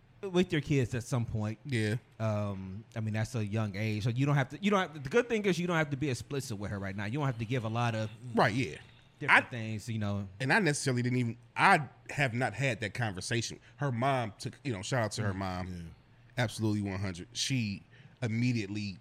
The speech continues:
Speaker 2: jumped to the, to, to the situation and was just like, "Look, calm down, relax." Like, you ain't got, 'cause I, I was, I, I for real was kinda fucked up. Like, "Oh, no." You know what I mean? Like,
Speaker 3: Yeah.
Speaker 2: you know, 'cause she was so,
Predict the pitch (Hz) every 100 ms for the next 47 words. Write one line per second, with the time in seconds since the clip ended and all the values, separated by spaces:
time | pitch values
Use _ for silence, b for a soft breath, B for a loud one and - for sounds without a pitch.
0 | - 117 117 120 - 101 104 - - 120
1 | - 107 - 131 101 110 101 95 90 92
2 | 98 92 101 - 98 107 107 107 104 101
3 | 98 101 110 101 - - b b b b
4 | - 110 104 117 117 113 - - 123 160
5 | 175 160 127 156 175 156 131 131 175 151
6 | 117 - - - - - 190 139 226 175
7 | - 226 - 151 139 - b b b b
8 | - - - - - 240 127 127 208 285
9 | 247 220 220 202 165 - 143 139 131 120
10 | 107 - 185 147 165 208 196 160 - 202
11 | 175